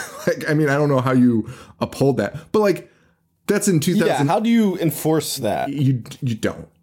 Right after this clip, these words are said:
Speaker 1: I don't think. I mean, I,
Speaker 2: Okay.
Speaker 1: it's insane. But, but it's, it's, it's madness. And every lawyer's like, "This is,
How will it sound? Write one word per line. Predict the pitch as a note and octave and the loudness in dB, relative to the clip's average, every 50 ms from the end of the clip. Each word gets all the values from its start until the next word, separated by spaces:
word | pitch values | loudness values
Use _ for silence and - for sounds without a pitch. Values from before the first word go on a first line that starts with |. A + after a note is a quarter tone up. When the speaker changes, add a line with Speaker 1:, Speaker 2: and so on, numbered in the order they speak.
| - | -4
Speaker 1:
I | A2 B2 | -2 -2
don't | A#2+ A2+ G#2+ G2+ - | 0 -2 -2 -4 -6
think. | - - - - - - - - | -8 -8 -8 -8 -10 -14 -8 -2
I | C#3 C#3 | 0 2
mean, | C3+ B2+ A#2+ A#2 A2+ - | 2 2 2 0 0 -2
I, | D#4+ | -4
Speaker 2:
Okay. | - - - - D#3 | -6 -4 -4 -2 -2
Speaker 1:
it's | D3 C3+ - | 0 0 2
insane. | - C3 A#2+ B2+ - A#2+ G2 F2+ - - - - | 2 2 2 2 0 -2 -2 -4 -6 -8 -6 -2
But, | - D#3+ D#3 B2+ - - - _ - _ _ _ _ _ _ | 0 0 0 -2 -6 -10 -16 _ -20 _ _ _ _ _ _
but | - C3+ - F#3 E3 D3 D3 | -16 -4 0 0 2 2 2
it's, | D3+ C3+ - | 2 0 0
it's, | D3+ D#3+ D#3 C3 - - | 0 0 0 0 -2 -2
it's | - D3 C3 C3+ | -2 -2 0 2
madness. | C3+ B2+ B2+ A#2 G2 F#2 F#2 - | 2 2 2 2 0 -2 -2 0
And | C#3 D3 D#3+ | 2 2 2
every | E3+ D#3 D#3 C#3+ | 2 2 2 4
lawyer's | C3 C3 B2+ A#2 A2 G2+ G2+ | 4 4 4 2 2 0 0
like, | G#2 F#2+ - | -2 -2 0
"This | B2+ B2 - G#2+ | -2 -2 -2 -2
is, | F#2+ E2+ - - | -4 -4 -6 -8